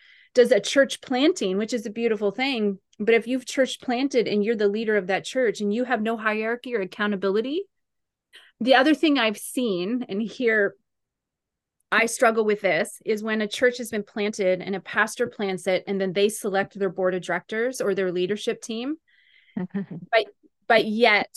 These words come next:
Speaker 1: the leadership team is still at the consequences of that pastor or that leader, is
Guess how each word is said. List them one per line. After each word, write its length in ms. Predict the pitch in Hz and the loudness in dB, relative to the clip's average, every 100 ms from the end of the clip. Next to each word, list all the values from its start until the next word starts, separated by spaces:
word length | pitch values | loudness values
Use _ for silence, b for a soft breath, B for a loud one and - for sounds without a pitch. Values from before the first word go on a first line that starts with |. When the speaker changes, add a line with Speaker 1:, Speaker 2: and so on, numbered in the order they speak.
| - - | -12 2
Speaker 1:
the 120 | 233 | 2
leadership 580 | 240 277 320 - 269 - | 4 2 0 0 -2 -2
team 400 | - 214 208 202 | -4 -2 -2 -2
is 160 | 214 | -4
still 300 | - - 226 | -4 0 2
at 160 | - 220 | 0 -2
the 80 | 202 | -4
consequences 960 | - 233 220 214 - 208 196 196 185 - | -4 -2 -2 -4 -4 -4 -2 -2 -2 -4
of 300 | 208 208 190 185 | 0 0 0 0
that 340 | 190 180 - - _ | 2 2 -2 -14 _
pastor 720 | - - 277 277 - 294 294 | -8 -2 0 -2 -4 -2 -2
or 60 | 226 | -2
that 240 | 196 175 | 0 -2
leader, 560 | 208 277 294 190 180 180 _ _ _ _ - | -2 -2 0 2 2 0 _ _ _ _ -8
is 160 | 208 | -8